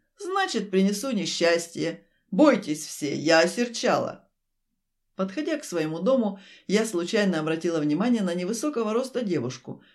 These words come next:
как-то неуверенно или осторожно,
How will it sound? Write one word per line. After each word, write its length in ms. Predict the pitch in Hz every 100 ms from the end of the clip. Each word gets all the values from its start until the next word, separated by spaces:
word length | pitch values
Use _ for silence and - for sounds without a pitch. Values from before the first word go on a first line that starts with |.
| -
как-то 320 | 226 220 196
неуверенно 840 | 185 180 175 262 349 320 294 285 285 -
или 200 | - 233
осторожно, 1000 | 147 - - 131 - 226 285 285 240 240